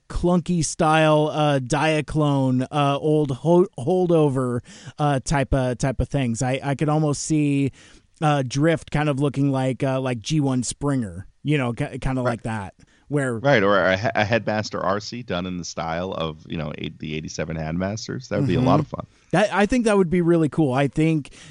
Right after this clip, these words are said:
Speaker 1: you and I and some of our friends might be the only ones that would buy those because it, it is kind of, uh, you know, kind of throwback style engineering. But, um, but yeah, I agree with you with the, with the, uh, the retro style,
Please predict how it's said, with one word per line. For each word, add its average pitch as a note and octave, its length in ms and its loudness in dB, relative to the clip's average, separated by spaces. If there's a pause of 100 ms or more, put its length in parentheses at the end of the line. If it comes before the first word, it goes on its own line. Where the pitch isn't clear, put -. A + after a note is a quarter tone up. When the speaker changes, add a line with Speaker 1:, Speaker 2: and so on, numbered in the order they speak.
(140)
Speaker 1:
you F3 320 4
and E3 120 4
I D#3+ 140 2
and D#3 160 2
some E3 160 2
of D#3 160 2
our C#3+ 120 0
friends D#3+ 300 -2
might D3 160 2
be C#3+ 120 -2
the D3 160 0
only C#3+ 180 0
ones C3+ 260 -2
that B2+ 120 -4
would A2 180 -8
buy G#3 280 0
those C#3 500 -2
because C3+ 560 -2
it, C3 200 -6
it C#3+ 160 -2
is C#3+ 180 -2
kind C#3 260 -4
of, B2+ 200 -4
uh, B2+ 340 -4 (360)
you C3+ 120 -4
know, C3+ 100 -2
kind B2+ 200 -4
of A#2 80 -6
throwback C3+ 540 -2
style B2+ 420 -4
engineering. B2 760 -2
But, A#2 420 -6
um, A#2+ 300 -6 (280)
but A#3+ 100 2
yeah, B3+ 160 0
I G#3+ 60 -2
agree A3+ 400 2
with C#4+ 220 -4
you G3+ 120 0
with F3 180 0
the, E3 280 0
with D#3+ 300 -2
the, D3+ 420 0
uh, C#3+ 380 -2
the C#3 140 -4
retro D#3+ 420 -2
style, C#3+ 640 -2